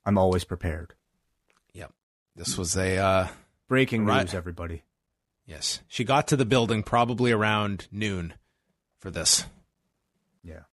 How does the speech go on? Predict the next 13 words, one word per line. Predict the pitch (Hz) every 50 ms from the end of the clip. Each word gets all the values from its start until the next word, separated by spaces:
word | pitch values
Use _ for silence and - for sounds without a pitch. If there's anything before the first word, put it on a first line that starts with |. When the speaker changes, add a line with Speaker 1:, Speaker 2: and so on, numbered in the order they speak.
| _ _ _ _ _ _
Speaker 2:
And | - 90
this | 85 -
is | 95 85
what | 95 85 -
she | - 101 87 82 82 - - _ _ _ -
prepared | - - - 95 85 85 87
all | 87 85
week | 82 82 78 -
for. | - - 78 - - - _ _ - - - - - _ _ _ _ _ _ _ _ _ _ _ _ _ _ -
Becky's | 147 165 - - 170 131 143
in | 147
the | 135 123
ring. | 117 117 113 110 104